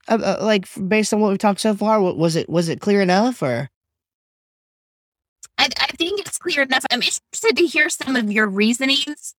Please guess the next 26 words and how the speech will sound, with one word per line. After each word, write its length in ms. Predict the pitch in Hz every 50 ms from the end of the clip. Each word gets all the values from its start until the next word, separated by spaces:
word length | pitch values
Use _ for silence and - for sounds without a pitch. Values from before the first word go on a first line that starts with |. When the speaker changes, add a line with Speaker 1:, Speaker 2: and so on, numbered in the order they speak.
| _ -
Speaker 2:
of 240 | 208 214 196 185
why 800 | 185 185 185 196 202 202 208 208 208 214 214 214 214 208 208 196 -
Speaker 1:
Mm-hmm. 80 | - 131 156
Speaker 2:
you 320 | 196 196 202 220 233 233
believe, 760 | 190 185 208 196 190 208 202 202 196 190 190 190 180 180 - - _ -
you 60 | 175
know, 200 | 165 165 160 - - - - -
in 160 | 214 190 196
the 80 | 190 190
young 300 | 190 196 190 190 190 -
earth, 420 | 185 180 175 175 180 - - - _ _ _ _ - _
because 240 | - 226 220 294 214
I 100 | 233 220
feel 240 | 226 - 247 247 247
like 300 | 240 226 214 202 190 196
just 320 | 196 226 240 247 - -
you 120 | 247 262 202
talking 720 | - - - - - 185 180 180 202 - - 254 262 285
about 360 | 285 285 302 302 302 320 339
it 180 | 339 339 349 -
and 240 | - 202 196 190 190
talking 400 | - - 208 196 208 220 - 247
about, 120 | 233 214 -
I 100 | - 220
feel 200 | - - 247 254
like 240 | 285 294 - -